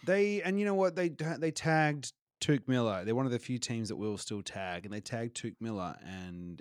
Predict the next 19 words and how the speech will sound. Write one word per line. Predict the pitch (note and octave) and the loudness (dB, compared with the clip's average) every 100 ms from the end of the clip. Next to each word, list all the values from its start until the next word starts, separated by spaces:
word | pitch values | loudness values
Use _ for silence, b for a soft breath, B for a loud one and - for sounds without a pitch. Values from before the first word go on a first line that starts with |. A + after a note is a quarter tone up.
| - | -18
it | - F2 F2+ - | -16 -14 -14 -10
meant, | G2+ G2+ - - - _ A#2+ | -8 -8 -10 -12 -12 _ -10
was | C3 | -8
one | A#2+ C#3 | -2 0
of | D#3 | 2
the | C#3+ | 2
major | A#2+ B2 C3 C3 | 2 0 0 0
reasons | C3+ C3+ C3+ A#2 | 0 0 -4 -2
why, | A2+ A2+ A2+ G#2+ _ _ - | 0 0 0 -4 _ _ -8
um, | A2+ G#2+ G2 - - B B B B B - | -4 -4 -8 -10 -12 B B B B B -2
why | B2+ | -2
the | - | 0
Suns | - C3 C3+ | 0 0 0
couldn't | C#3 A#2+ | -4 -2
get | A2+ | -2
in | C3 | 0
the | A#2+ | 0
game. | A#2 E3+ G#3 C#2+ - - E2 | -2 0 0 -2 -10 -20 -12
Um, | G2+ G2 G2 G2 | -8 -8 -8 -8